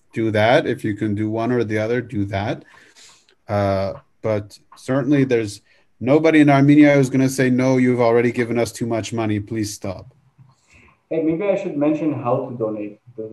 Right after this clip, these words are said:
Speaker 2: does that make sense?
Speaker 1: Yes, that's a better point. You should probably tell people how they can help you. I've already shared a link to your charity's Facebook group on our chat. In fact, I will do it one more time.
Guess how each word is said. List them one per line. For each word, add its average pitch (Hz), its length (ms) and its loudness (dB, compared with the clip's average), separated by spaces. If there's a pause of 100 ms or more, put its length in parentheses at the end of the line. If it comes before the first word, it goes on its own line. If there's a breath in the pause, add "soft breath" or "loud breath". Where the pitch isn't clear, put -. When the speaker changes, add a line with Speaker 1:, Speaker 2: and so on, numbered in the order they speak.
Speaker 2:
does 113 120 -16
that 120 140 -6
make 123 240 -10
sense? 135 260 -10
Speaker 1:
Yes, 123 360 0
that's 127 320 -2
a 123 140 -6
better 120 360 -2
point. 110 400 -4
You 113 80 -10
should 107 180 -10
probably 123 300 -4
tell 117 240 -4
people 113 280 -8
how 113 200 -2
they 110 160 -4
can 107 160 -6
help 113 320 -2
you. 101 160 -8 (300 loud breath)
I've 117 180 -4
already 135 380 4
shared 127 680 2
a 123 120 -2
link 127 260 0
to 127 100 -6
your 110 140 0
charity's 117 600 0
Facebook 143 440 -4
group 151 280 0
on 117 160 -4
our 104 160 -4
chat. 131 340 0
In 107 120 -8
fact, 113 320 -6 (460 soft breath)
I 117 160 -2
will 120 240 -2
do 117 180 0
it 104 100 0
one 120 300 0
more 151 160 0
time. 175 560 -2